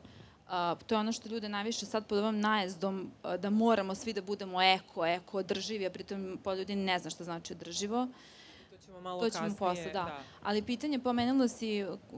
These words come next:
Speaker 1: pla-, plastiku i materijale od polijestera. I eko kožu. Jedna od velikih dilema ljudi je sad da li da nose kožnu garderobu, znači kožne jakne životinjske kože. Suština je da zapravo ta koža je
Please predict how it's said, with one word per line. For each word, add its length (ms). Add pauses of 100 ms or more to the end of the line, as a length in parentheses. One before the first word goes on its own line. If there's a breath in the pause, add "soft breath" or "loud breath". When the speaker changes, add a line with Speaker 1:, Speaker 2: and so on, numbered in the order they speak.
(140)
Speaker 1:
pla-, 260
plastiku 560
i 60
materijale 680
od 80
polijestera. 760 (760)
I 100
eko 240
kožu. 600
Jedna 340
od 80
velikih 340
dilema 320
ljudi 220
je 40
sad 200
da 140
li 100
da 80
nose 320
kožnu 420
garderobu, 640 (220)
znači 240
kožne 360
jakne 260
životinjske 580
kože. 380 (600 loud breath)
Suština 480
je 80
da 400
zapravo 420
ta 180
koža 480
je 420